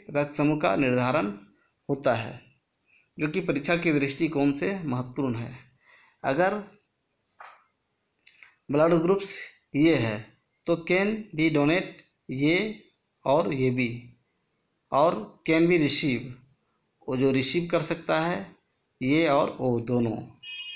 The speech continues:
अगर ब्लड ग्रुप्स बी है तो बी ब्लड ग्रुप्स वाले माता पिता can be donate बी और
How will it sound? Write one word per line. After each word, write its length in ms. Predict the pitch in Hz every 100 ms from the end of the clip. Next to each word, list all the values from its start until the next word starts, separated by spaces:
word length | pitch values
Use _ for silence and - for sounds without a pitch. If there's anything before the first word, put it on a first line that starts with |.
| -
अगर 280 | 131 151 180
ब्लड 280 | 127 156 165
ग्रुप्स 440 | 160 190 185 - - - - 131
बी 240 | 135 185 143
है 220 | 117 - - - _ _ _ _ _ _ _ _ _ _ -
तो 160 | 190 165 - - _ -
बी 320 | 131 143 185 170 -
ब्लड 200 | 156 170
ग्रुप्स 360 | 170 175 170 175
वाले 260 | 156 160 - 196 - _ _ _ _ _ _ _ _ _ _ _ _ 131
माता 260 | 139 165
पिता 340 | 160 165 165 185 - - _ _ _ _ _ _ _ _ _ _ _ _ _ _ _
can 200 | 165 160
be 100 | 165 175
donate 480 | 156 165 190 - -
बी 320 | 123 160 190
और 400 | 131 151 190 -